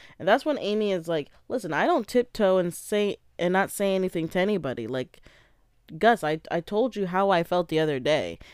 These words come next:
and you call that tiptoeing?" So she kinda walks off. Kodai walks off. Jeremiah is, like, confused of why everybody's walking off on him. Kirk already left 'cause he didn't wanna get into the drama and deal with Gus's shit,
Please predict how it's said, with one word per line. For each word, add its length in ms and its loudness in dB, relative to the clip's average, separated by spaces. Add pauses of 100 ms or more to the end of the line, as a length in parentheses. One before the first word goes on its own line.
(120)
and 160 -4
you 80 -2
call 240 0
that 240 0
tiptoeing?" 560 0 (340)
So 140 -14
she 160 -4
kinda 240 2
walks 320 0
off. 340 -6 (260)
Kodai 380 4
walks 320 -4
off. 400 -2 (920)
Jeremiah 460 0
is, 140 -2
like, 240 2
confused 540 -6
of 80 -6
why 180 2
everybody's 460 2
walking 340 0
off 260 -4
on 140 -8
him. 180 -10 (360)
Kirk 260 2
already 240 6
left 540 4
'cause 180 0
he 80 -4
didn't 160 4
wanna 140 4
get 140 4
into 160 0
the 100 -6
drama 420 2
and 240 -2
deal 160 0
with 200 -2
Gus's 280 -4
shit, 500 -4